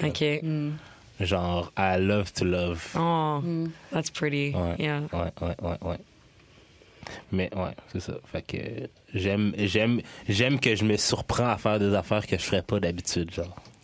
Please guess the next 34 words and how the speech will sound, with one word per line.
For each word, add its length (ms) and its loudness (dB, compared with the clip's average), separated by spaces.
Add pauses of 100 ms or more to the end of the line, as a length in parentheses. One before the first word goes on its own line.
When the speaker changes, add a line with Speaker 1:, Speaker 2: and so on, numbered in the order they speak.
(260)
Speaker 2:
Ouais, 120 4
ça, 120 0
c'est, 180 4
j'avoue 180 4
que 80 -2
c'est 120 -4
important, 520 2
ça, 220 2
quand 140 0
t'es 120 -2
capable 280 2
de 60 4
te 40 -4
surprendre 360 0
toi-même, 540 2
puis 80 -2
t'es 140 -2
comme, « 320 2
Holy 160 2
shit, 340 0
OK, 160 -2 (480)
c'est 180 0
significatif. » 680 0
Speaker 1:
Ouais, 140 4
Speaker 2:
tu 60 0
sais. 120 0
Speaker 1:
c'est 160 4
ça, 40 -4
c'est 60 -10
comme, « 120 0 (140)
Hop. 60 -2 (520)
Speaker 2:
Ouais. 260 2
Speaker 1:
Ah 100 4
ben. » 500 2